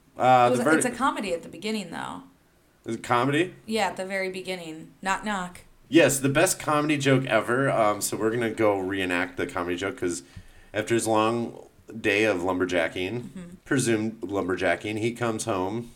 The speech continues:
Speaker 1: you know, for them to have dinner, and, uh, what was the joke that, uh, good
Speaker 2: So
Speaker 1: old
Speaker 2: am
Speaker 1: Nick
Speaker 2: I, am I
Speaker 1: Cage
Speaker 2: Nick
Speaker 1: laid out?
Speaker 2: Cage in this one?
Speaker 1: I
Speaker 2: You're
Speaker 1: think you should
Speaker 2: Mandy?
Speaker 1: be, I, we,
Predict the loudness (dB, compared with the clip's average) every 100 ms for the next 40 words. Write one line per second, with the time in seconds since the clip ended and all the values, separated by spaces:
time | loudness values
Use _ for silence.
0 | -20 _ _ -8 -6 -6 -6 -2 -2 -2
1 | -4 -2 -2 -4 -6 -6 -4 -2 -4 -6
2 | -8 _ _ _ _ _ _ _ _ -6
3 | -4 -4 -2 -2 2 0 2 2 2 0
4 | -6 -6 -2 2 2 4 4 4 0 2
5 | 2 2 -2 -2 2 4 2 0 -4 -8
6 | -12 -8 -6 -4 -4 -6 -6 -10 -18 -20
7 | _ 0 0 2 2 2 2 2 0 -2
8 | -2 0